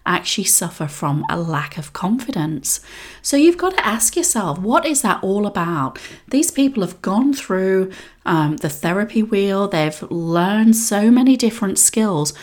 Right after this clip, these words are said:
on how they can actually help somebody else. Yet there's a, um, a strong lack of confidence, um, that really exists within eighty to eighty-five percent of them.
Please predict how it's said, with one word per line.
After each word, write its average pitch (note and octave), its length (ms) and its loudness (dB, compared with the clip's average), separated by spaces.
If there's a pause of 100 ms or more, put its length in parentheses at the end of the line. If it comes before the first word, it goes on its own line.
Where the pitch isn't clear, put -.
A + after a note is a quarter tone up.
(280)
on F#3 140 0
how E3+ 260 0
they F#3+ 240 2
can A3 180 0
actually F3+ 440 -2
help F3 320 -4
somebody D#3+ 460 -2
else. G3+ 360 -4 (440)
Yet A#3 280 2
there's B3+ 240 2
a, A#3 380 2
um, G#3+ 320 0
a G3 120 -6
strong C#4+ 680 2
lack G#3 340 0
of G3+ 140 -6
confidence, G#3+ 880 0 (400)
um, E3+ 360 0
that - 220 -2
really G3 540 2
exists E3+ 560 0
within E3+ 400 0 (360)
eighty G3 380 -2
to - 200 -4
eighty-five E3 720 -4
percent D3+ 580 -2
of - 140 -12
them. C#3 400 -6